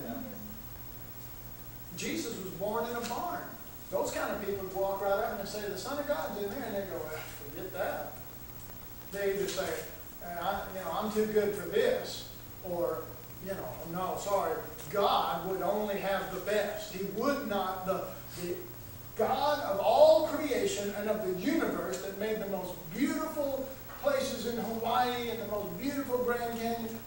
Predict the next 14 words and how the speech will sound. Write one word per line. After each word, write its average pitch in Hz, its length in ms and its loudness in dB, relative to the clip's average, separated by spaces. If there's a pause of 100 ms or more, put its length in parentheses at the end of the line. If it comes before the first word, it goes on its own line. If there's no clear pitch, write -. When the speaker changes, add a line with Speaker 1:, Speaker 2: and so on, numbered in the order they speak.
(100)
Speaker 2:
would 185 280 2
not 240 380 2
have 202 460 4
his 233 640 0
only 277 380 4
begotten 226 560 0
Son 190 580 -2 (920)
born 202 400 4
in 190 100 -2
a 190 60 0
barn. 226 480 4 (2750)
Well, 202 120 -6
you're 220 120 0
wrong. - 420 0